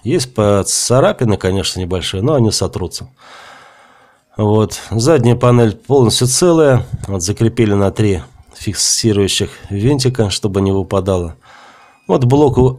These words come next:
вот прошел разъем, там как раз, который у нас идет уже на усилитель. А данное радио стоило денег определенных. А вот присоединил вот это хитрое устройство, наушник,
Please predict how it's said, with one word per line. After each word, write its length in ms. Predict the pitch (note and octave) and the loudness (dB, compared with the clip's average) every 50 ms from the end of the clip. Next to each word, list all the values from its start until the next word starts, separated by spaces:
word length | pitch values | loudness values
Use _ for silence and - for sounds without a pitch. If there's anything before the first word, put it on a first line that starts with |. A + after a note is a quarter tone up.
| - - | -8 -8
вот 720 | - B2+ G#2+ A2 A2 G#2+ G#2+ G#2 G#2+ F#2+ - - - - _ | -4 0 2 2 4 4 4 2 0 0 -2 -6 -8 -10 _
прошел 400 | - G#2+ A2 G#2 - - A#2 A2+ | -2 -2 -2 0 2 2 2 4
разъем, 640 | A2+ A2+ A2 F#2+ B2 C3+ C#3 C3+ B2 - - - - - - _ - _ | 4 2 2 2 2 2 4 2 2 0 -2 -8 -10 -12 -20 _ -16 _
там 180 | - G2+ F#2 F#2 | -4 -4 -4 -4
как 240 | - G2+ F#2 - - | -4 -6 -6 -2 0
раз, 280 | A2+ A2 G2 - - | 0 0 0 0 -4
который 400 | - G#2 F#2+ - G#2+ G2+ G2+ G2 | -4 -6 -4 -2 -2 0 0 0
у 60 | G2 | 0
нас 280 | F#2+ G2 G2 F#2 - - | 0 0 -2 -2 -4 -6
идет 260 | F#2 F2 A2 G#2+ G2+ | -4 -2 -2 -2 -2
уже 180 | G#2 F#2 F#2+ F#2+ | -2 -4 -2 -2
на 80 | G2 | -2
усилитель. 540 | G2 F#2 - - G2+ F#2+ F#2+ F2 - F2+ D#2+ - - C3 _ _ _ - - - - - - - - - - - - _ _ _ _ _ _ _ _ _ _ | -2 -2 -2 -2 -2 -2 -4 -4 -6 -10 -14 -16 -20 -20 _ _ _ -20 -20 -20 -20 -20 -20 -20 -20 -20 -20 -20 -20 _ _ _ _ _ _ _ _ _ _
А 320 | G#2+ G#2+ A2 A2 A2+ A#2 A2+ | 0 2 4 4 4 4 4
данное 360 | A#2+ D#3 F3 E3 E3 E3 D3 | 4 4 4 4 4 4 4
радио 320 | C#3+ D3+ D#3 C3+ C#3 C3+ | 4 4 4 4 4 2
стоило 440 | B2 - - C#3+ C#3 B2+ B2 A#2+ A2+ | 2 2 2 2 4 4 4 4 2
денег 380 | F#2+ G#2 A#2 B2 C3+ C3+ C3+ D3 | 2 2 4 4 4 2 2 0
определенных. 720 | C#3 B2 C#3 C#3 C3 B2+ C3 C3+ B2+ A#2+ A#2 G#2+ - - - - - - - - - - - - - - - - - - - - - _ _ - | 0 2 2 2 2 4 4 4 4 4 2 2 0 -6 -14 -18 -16 -14 -12 -12 -12 -12 -14 -16 -20 -20 -20 -16 -12 -12 -12 -12 -14 _ _ -4
А 160 | G#2+ G#2+ G#2+ | -2 0 2
вот 300 | A#2 D3+ D3 B2+ B2+ - _ - - - _ _ _ _ _ _ _ _ _ _ _ _ _ _ _ | 2 2 2 0 -2 -10 _ -20 -20 -20 _ _ _ _ _ _ _ _ _ _ _ _ _ _ _
присоединил 720 | C#3 C3 A#2+ - - C#3 B2+ C3 C#3 C#3+ C3+ A#2+ G#2+ F2+ - - - - | 2 2 2 2 2 2 2 2 2 4 4 4 2 0 -2 -10 -10 -6
вот 180 | A#2 A2 - | -6 -2 -2
это 160 | A#2 - A#2 | -2 -2 -2
хитрое 340 | G#2+ - - B2 B2+ A#2 A2+ | -4 -2 -2 -2 0 2 2
устройство, 600 | G#2+ - - D#3+ E3+ E3 - - B2 G#2+ F#2 E2 - | 2 2 0 0 0 0 0 0 0 -2 -2 -4 -4
наушник, 480 | G#2+ G#2+ A2 A2 G2+ - - G2 F#2 | -2 0 2 2 0 0 -2 -4 -6